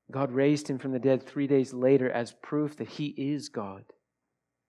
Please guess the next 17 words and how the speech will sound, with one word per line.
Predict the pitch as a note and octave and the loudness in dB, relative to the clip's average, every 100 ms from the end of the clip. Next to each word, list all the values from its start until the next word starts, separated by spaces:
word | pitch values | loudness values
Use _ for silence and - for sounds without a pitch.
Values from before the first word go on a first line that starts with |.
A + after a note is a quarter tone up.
| _ _ _ _ _ _ _ _ _ _ _ _ _ _ _ | _ _ _ _ _ _ _ _ _ _ _ _ _ _ _
and | A#2 | -16
that | A#2 | -10
He | B2 | -6
is | C3 A#2+ | -4 -4
using | C#3+ C3+ C3 A2 A2+ | -4 -2 -4 -4 -2
this | D3+ - | -2 -2
message | C#3+ C3+ - A2+ | -6 -6 -6 -12
here | - C3 | -6 -6
today | B2 G#2 B2 B2 G#2 F2+ - _ _ _ _ _ _ | -6 -8 -2 -2 -2 -6 -16 _ _ _ _ _ _
to | - | -20
call | - - C3+ C3+ | -12 -4 -2 -2
you | B2 C3 | -6 -10
to | - | -10
repent | A2 G#2+ - B2 - | -14 -14 -14 -14 -14
of | G#2 | -14
your | A#2+ A#2+ | -12 -10
sins. | - F#2+ F#2 | -12 -14 -18